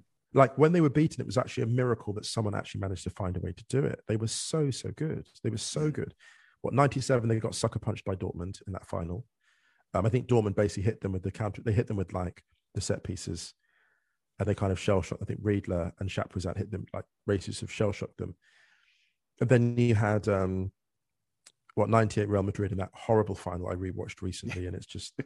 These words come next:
Speaker 2: <laughs>
Speaker 1: there's nothing to recommend about it. It's just utterly drab,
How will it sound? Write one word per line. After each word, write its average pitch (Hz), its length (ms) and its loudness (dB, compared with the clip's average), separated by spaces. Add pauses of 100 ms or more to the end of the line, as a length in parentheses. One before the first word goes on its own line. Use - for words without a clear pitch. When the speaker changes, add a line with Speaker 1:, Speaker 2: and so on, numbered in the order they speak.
(160)
Speaker 2:
<laughs> - 320 -12
Speaker 1:
there's 117 140 4
nothing 117 240 2
to - 80 -6
recommend 104 340 -4
about 92 340 -4
it. 98 100 -6
It's 131 180 -6
just - 220 -6
utterly 107 340 0
drab, 90 440 0